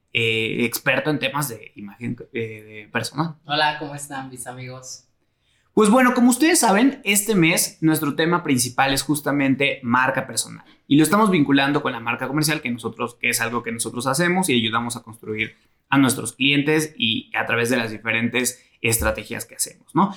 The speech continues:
Speaker 1: Pero hoy nos vamos a centrar en la marca personal porque nuestra invitada nos va a compartir mucho de su conocimiento y bueno, vamos a hacer una charla acerca de este tema para que, eh, a todos no-, nos pueda funcionar muy bien, ¿no?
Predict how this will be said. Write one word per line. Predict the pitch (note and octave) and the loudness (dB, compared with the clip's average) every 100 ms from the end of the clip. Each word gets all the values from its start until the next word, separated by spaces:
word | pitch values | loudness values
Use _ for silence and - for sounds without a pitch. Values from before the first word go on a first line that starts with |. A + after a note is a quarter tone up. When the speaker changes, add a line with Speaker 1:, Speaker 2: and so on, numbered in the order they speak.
| - _ | -12 _
Speaker 1:
Pero | F#3+ G3 G3+ | 0 2 4
hoy | G3+ A3 C#4 - | 4 6 4 2
nos | E3+ D3+ | 2 2
vamos | E3+ E3+ | 2 0
a | |
centrar | C3+ B2+ B2 C#3 - | 0 0 0 0 -2
en | - A#2+ | -4 -2
la | A#2 | 0
marca | B2+ C#3 C#3 C#3 C3+ | 2 2 0 -4 -6
personal | A#2 G#2+ A2 A2 | -8 -8 -12 -16
porque | - A2 A2 _ | -14 -12 -12 _
nuestra | A2+ A2 G#2+ - | -16 -10 -10 -10
invitada | A2 A2 B2+ C3 C#3+ A#2+ | -16 -4 0 2 0 -2
nos | A#2+ G#2+ | -10 -6
va | A2 A2+ A#2+ | -2 0 -2
a | - | -6
compartir | A2+ A2 - A#2+ A#2+ - | -14 -14 -2 -2 -2 0
mucho | D3+ D#3+ E3+ E3 C#3 | 6 6 6 6 4
de | |
su | A#2+ B2 | 2 -2
conocimiento | A2+ A2+ A2+ C3+ C#3+ D#3 | -6 -6 -2 0 0 0
y | - | 0
bueno, | A2 A2+ A2 | -4 -8 -12
vamos | A2+ A#2 A#2+ | -8 -6 -6
a | |
hacer | A2+ A#2 | -6 -6
una | A#2 A2 | -6 -6
charla | A2+ A2+ A#2+ C3 - - - | -4 0 0 -2 -8 -16 -6
acerca | A2+ A2+ A2+ A2+ A#2 A2+ A2 | -4 -2 -2 -2 -2 -4 -4
de | G#2+ G#2+ | -4 -4
este | G#2+ A2 | -6 -8
tema | - B2 C3 C#3 | -2 0 2 0
para | C3 A2 G#2+ | -2 -8 -10
que, | - G#2 G#2 G#2+ | -10 -8 -8 -6
eh, | G#2+ G#2 G#2 | -6 -6 -8
a | G#2+ | -8
todos | A2 A2+ A2+ | -4 -4 -4
no-, | G#2+ A2 | -10 -12
nos | A2+ G#2+ G#2 | -6 -4 -4
pueda | - A#2 A#2 A#2 G#2+ - - _ _ | 0 0 2 0 -2 -10 -20 _ _
funcionar | D#3+ E3 D#3 C#3+ B2+ A#2+ | 4 6 6 4 4 2
muy | A#2 A2+ | -2 -6
bien, | - - _ | -12 -20 _
¿no? | D3 F#3+ | -2 -2